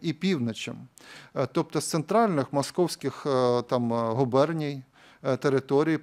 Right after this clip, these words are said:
е, везуть, е, на, на Дон якісь, е, інструменти, заліза. Тобто пус-, порожніми, е, ці чумаки туди не йшли.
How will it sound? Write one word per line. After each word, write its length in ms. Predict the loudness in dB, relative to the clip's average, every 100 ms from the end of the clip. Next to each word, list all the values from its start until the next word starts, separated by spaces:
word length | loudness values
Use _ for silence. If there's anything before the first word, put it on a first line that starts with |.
| -2
е, 220 | 0 0
везуть, 540 | 2 0 2 2 2
е, 360 | -2 2 2 2
на, 420 | 4 4 6 4
на 180 | 4 0
Дон 300 | 2 2 4
якісь, 500 | 0 0 -2 -2 -2
е, 220 | 0 0
інструменти, 880 | 0 -4 -2 0 4 4 4 0 -2
заліза. 680 | 0 0 2 0 2 2 2 -6 -20 -16 0
Тобто 280 | 0 0 -2
пус-, 360 | 0 -2 -4 2
порожніми, 720 | 4 4 4 2 2 2 0 -6 -14 0
е, 140 | 2 2
ці 160 | 0
чумаки 420 | 0 2 0 0
туди 240 | 0 2 2
не 80 | 2
йшли. 420 | 2 2 0